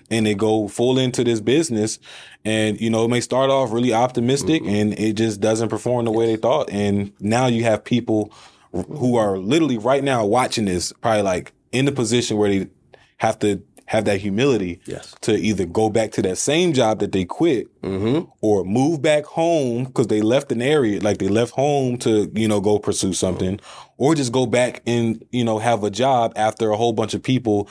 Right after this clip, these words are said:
Speaker 1: know them for being the entrepreneur, right?
Speaker 2: Yes.
Speaker 1: So, like,
Speaker 2: You're speaking to me
Speaker 1: what,
Speaker 2: right now.
Speaker 1: yeah, like, what,
Speaker 2: <laughs>
Speaker 1: what is, what does that look like, you know, that, that failure? Talk about it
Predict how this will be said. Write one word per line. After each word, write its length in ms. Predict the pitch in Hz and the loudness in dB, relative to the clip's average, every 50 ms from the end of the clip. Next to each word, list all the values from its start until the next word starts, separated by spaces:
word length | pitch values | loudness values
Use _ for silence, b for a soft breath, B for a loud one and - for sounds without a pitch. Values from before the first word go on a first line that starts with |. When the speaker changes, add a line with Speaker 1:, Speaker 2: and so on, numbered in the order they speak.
| B B B B | B B B B
Speaker 1:
know 380 | 101 107 120 127 131 147 147 131 | -4 -2 0 2 2 2 2 2
them 260 | 110 110 104 104 98 | 0 0 -2 -2 -2
for 160 | - 101 98 | -2 -2 0
being 240 | 98 107 104 101 101 | 0 2 0 0 0
the 140 | 101 101 101 | 0 0 0
entrepreneur, 520 | 101 98 - - 95 101 120 143 120 - | 0 -2 -2 -4 -4 -2 0 0 0 0
right? 240 | - 107 131 139 - - | 0 -2 -2 -4 -4 -4
Speaker 2:
Yes. 520 | 78 - 104 98 - - - - - - - | -2 -2 -2 -2 -2 -4 -6 -6 -8 -10 -4
Speaker 1:
So, 200 | - 127 120 113 | -2 0 0 2
like, 320 | 110 107 107 107 92 - - | 2 2 0 0 -2 -6 -16
Speaker 2:
You're 80 | 98 92 | -14 -8
speaking 220 | 95 113 131 110 | -4 -2 -2 -2
to 60 | 92 | 0
me 60 | 92 | -2
Speaker 1:
what, 60 | 87 82 | -2 -2
Speaker 2:
right 80 | 82 | -2
now. 140 | 92 80 78 | -4 -6 -4
Speaker 1:
yeah, 280 | 110 131 151 151 127 113 | -2 0 0 2 2 0
like, 160 | 113 117 120 | 0 0 2
what, 160 | 156 - - | 0 0 0
Speaker 2:
<laughs> 300 | 170 143 175 - - 175 | 0 0 -2 -2 -2 -2
Speaker 1:
what 140 | 156 165 175 | 0 0 0
is, 160 | 165 - - | 0 -2 -4
what 140 | - 131 160 165 | -2 -2 0 0
does 120 | 151 135 | 0 0
that 200 | 135 131 120 107 | 0 0 0 0
look 320 | 110 113 131 165 156 - | 0 2 2 2 2 0
like, 260 | 117 110 101 98 87 - | 0 0 0 -2 -2 -2
you 140 | 113 113 | -2 -2
know, 300 | 107 110 104 104 104 101 101 - | 0 2 2 2 0 0 0 2
that, 200 | 110 107 95 82 | 2 2 2 2
that 160 | 104 101 95 | 0 0 0
failure? 400 | - - 127 131 131 113 101 92 | 0 0 0 2 2 2 0 -2
Talk 300 | - - 127 127 135 - | -2 0 0 0 0 -2
about 320 | 135 127 127 127 127 123 123 | -2 0 0 2 2 2 0
it 120 | 120 | 0